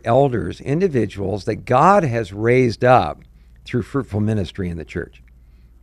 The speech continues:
You know, not because they're pursuing a position, not because they want a label, but because, uh, they've been found faithful, uh, just doing what the Lord has called them to do. And pretty soon we recognize these people.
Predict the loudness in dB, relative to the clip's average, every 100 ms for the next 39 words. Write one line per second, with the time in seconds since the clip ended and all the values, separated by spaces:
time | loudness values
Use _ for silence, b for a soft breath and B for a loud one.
0 | -6 -2 2 2 2 0 0 -2 -4 -8
1 | -4 -4 -2 -4 -6 -6 -6 0 2 2
2 | -2 -8 -10 b b b -6 -4 -4 -4
3 | -4 -2 -2 -2 2 4 6 4 2 -6
4 | -10 B B B -4 -2 -2 -6 0 2
5 | 2 0 -2 -2 0 -2 -2 -2 -2 -2
6 | -2 -4 -12 -14 _ -20 -10 -6 -6 -6
7 | -10 -6 -4 -4 -6 -6 -8 -8 -6 -6
8 | -4 -6 -8 b b b b -10 -8 -6
9 | -4 -4 -4 -2 -2 -2 -10 -16 -12 -12
10 | -10 -8 -6 -6 -6 -6 -6 -8 -10 -14
11 | -12 -12 -8 -10